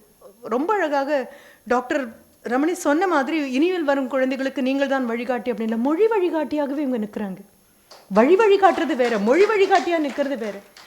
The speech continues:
அத்தனை, அவ்வளவு அடர்ந்து, அடர்ந்து ஒவ்வொரு சொல்லும் தூக்க முடியாத கனத்தை தூக்கி கொண்டு வந்து நிற்கிறது.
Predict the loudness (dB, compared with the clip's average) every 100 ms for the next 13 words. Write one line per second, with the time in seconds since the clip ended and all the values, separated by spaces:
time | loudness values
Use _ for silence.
0 | -2 -2 -2 -6 -6 -4 -4 -4 -2 0
1 | 0 4 4 2 0 0 0 0 -2 -2
2 | -2 0 -2 -2 -4 -4 0 0 2 2
3 | 2 0 0 0 0 -2 -4 -6 -6 -4
4 | -4 -4 -4 -4 -6 -8 -10 -10